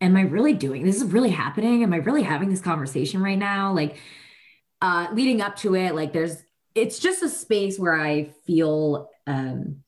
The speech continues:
in this book that I'm reading, The Beginner's Mind. And it's, it's such a space where I feel that. And I feel like, um, I'm always being challenged. I'm always learning from something. I'm a listener as much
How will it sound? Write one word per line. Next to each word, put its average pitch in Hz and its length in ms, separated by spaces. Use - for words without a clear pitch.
in 151 120
this 139 160
book 147 220
that 147 120
I'm 147 120
reading, 156 220
The 170 80
Beginner's 156 480
Mind. 95 380
And 165 480
it's, 175 420
it's 180 320
such 247 240
a 240 60
space 180 380
where 165 120
I 151 120
feel 151 380
that. 233 480
And 165 100
I 151 220
feel 175 520
like, 147 540
um, 135 400
I'm 170 160
always 202 280
being 196 180
challenged. 160 520
I'm 151 160
always 185 340
learning 160 340
from 160 180
something. 143 640
I'm 185 160
a 180 80
listener 180 540
as 151 180
much 165 380